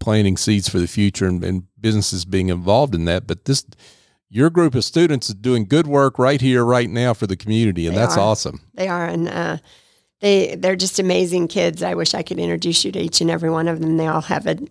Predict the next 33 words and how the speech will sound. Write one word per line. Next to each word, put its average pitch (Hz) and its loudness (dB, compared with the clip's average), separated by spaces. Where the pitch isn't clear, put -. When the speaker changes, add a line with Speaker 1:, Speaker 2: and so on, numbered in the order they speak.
Speaker 2:
interesting 170 -2
story, 170 0
um, 170 -4
but 170 0
I'm 185 2
lucky 175 0
to 170 0
be 180 0
able 170 -2
to, 170 -2
to - -4
deal 170 0
with 170 -4
them 165 -2
and, 170 -4
and 175 -4
work 170 -2
with 170 -8
them. 175 -8
Speaker 1:
Yeah. 87 0
Speaker 2:
Ride 170 2
a, 165 -2
ride 185 2
a 170 -2
bus 170 -2
downtown 165 -2
and 175 -6
take 170 -2
them 165 -2
to - -2
the 175 -4
jail. 165 -2
<laughs> - -20